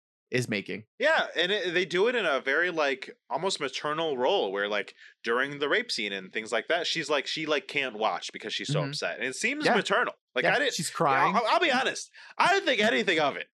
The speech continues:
Speaker 2: I was so, this movie did such a fucking good job
Speaker 1: <laughs>
Speaker 2: of making me just assume Greg was killing people.
Speaker 1: Yeah.
Speaker 2: Right?
Speaker 1: Yeah, yeah, yeah.
Speaker 2: Like, I, uh, when this guy died, I was like, "Oh, Greg killed him."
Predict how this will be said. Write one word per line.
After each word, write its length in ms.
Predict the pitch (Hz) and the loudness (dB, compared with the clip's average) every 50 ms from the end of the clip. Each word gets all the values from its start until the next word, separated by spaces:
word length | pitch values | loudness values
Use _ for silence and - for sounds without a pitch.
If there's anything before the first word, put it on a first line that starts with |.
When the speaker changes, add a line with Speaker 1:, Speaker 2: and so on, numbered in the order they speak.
| _ _ _ _ - - | _ _ _ _ 2 4
Speaker 2:
I 140 | 254 320 | 6 6
was 180 | 349 320 233 - | 6 6 4 4
so, 400 | - - 196 196 214 226 220 - - - - - - _ - | 2 2 4 4 4 4 2 0 -4 -12 -20 -20 -20 _ -6
this 180 | - 233 - | -4 -2 2
movie 240 | 339 359 359 349 330 | 2 4 4 4 2
did 180 | 226 208 180 - | 0 -2 -4 -6
such 300 | - - 208 214 240 - | 0 2 4 4 4 2
a 80 | 302 | -2
fucking 340 | - - 233 208 - 214 175 | 2 2 2 2 2 0 0
good 180 | 156 175 175 - | 2 2 2 4
job 360 | - 240 247 - - - 571 | 6 6 8 8 8 8 8
Speaker 1:
<laughs> 40 | - | 8
Speaker 2:
of 100 | 139 131 605 - | 6 4 4 4
making 240 | 156 170 - - 185 | 4 2 0 -2 -2
me 120 | 190 190 | -2 0
just 380 | 160 - 165 175 208 214 - 202 | 0 2 4 4 4 4 2 0
assume 720 | 180 160 - - - - 175 185 196 208 214 214 220 220 - - - - - - _ - | 0 2 2 0 2 4 4 6 6 4 4 2 -2 -8 -14 -16 -16 -18 -18 -20 _ -2
Greg 300 | - 143 180 214 233 190 | 4 6 6 6 6 4
was 160 | 190 190 175 - | 2 2 2 0
killing 380 | - - 196 233 269 226 165 | 0 2 4 4 4 2 0
people. 360 | - - 113 - - - - - 302 415 427 403 349 220 180 | -2 -6 -8 -8 -8 -12 -8 -4 -2 -2 -2 -2 -4 -2 2
Speaker 1:
Yeah. 220 | - 190 180 143 | 4 4 6 6
Speaker 2:
Right? 300 | 139 160 202 254 214 - - _ _ | 6 4 4 2 -2 -6 -12 _ _
Speaker 1:
Yeah, 120 | 160 127 127 | 0 2 4
yeah, 100 | 123 120 117 | 4 4 4
yeah. 60 | 113 | 4
Speaker 2:
Like, 140 | 117 120 - - | 4 2 2 0
I, 260 | 175 196 - - 165 | 0 0 -2 -4 -2
uh, 40 | 180 | 0
when 160 | 170 180 185 | 2 2 2
this 120 | 233 262 - | 2 0 2
guy 200 | 277 269 254 226 | 2 2 2 2
died, 320 | 180 202 202 233 262 247 | 2 2 2 2 2 2
I 80 | 226 208 | 2 2
was 80 | 185 | 2
like, 100 | 185 190 185 | 2 2 2
"Oh, 120 | 220 196 | 2 2
Greg 220 | 151 135 143 143 | 4 2 2 2
killed 220 | - 208 185 165 113 | 2 0 0 0 0
him." 100 | 92 | -2